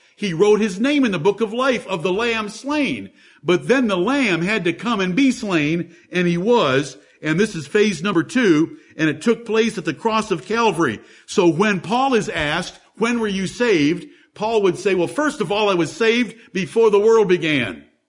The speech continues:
Then he would say, "I was saved at the cross of Calvary." Then, when he was born again. Paul wrote to Titus, "Not by works of righteousness which we have done, but according to his mercy he saved us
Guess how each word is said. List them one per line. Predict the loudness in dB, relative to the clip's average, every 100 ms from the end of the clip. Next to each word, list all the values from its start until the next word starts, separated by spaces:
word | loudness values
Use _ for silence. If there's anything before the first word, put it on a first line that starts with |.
| _ _ _ _ _ _ -16
Then | -2 2 4
he | 4
would | 2
say, | 0 0 2 2 -2 -8
"I | -4 0
was | 0 0
saved | 0 0 0
at | 0
the | -4
cross | -2 -2 -2 -2
of | -4
Calvary." | -2 -2 -2 -2 -4 -6 -16 _ _ _ _
Then, | -6 0 2 2 0 -2 -8 _ _ -6
when | -2 0
he |
was | 0 0
born | 2 2 2
again. | 2 0 0 -6 -14 _ _ _ _ _ _
Paul | -6 0 2
wrote | 4 4 2
to | -2
Titus, | -4 -2 0 0 -2 -10 _
"Not | -4 0 0 0
by | 0
works | 2 2 0
of | -2 0
righteousness | 0 -2 -6 -4 -4 -4
which | -6
we | -4 -2
have | -2
done, | -2 -2 -2 -4 -10 _ _ _ _ _
but | -2 0
according | 2 2 4 2
to | 0 0
his | 0
mercy | 0 0 0 -4
he | -6 -8
saved | -4 0 0 0
us | -2 -2 -8 -18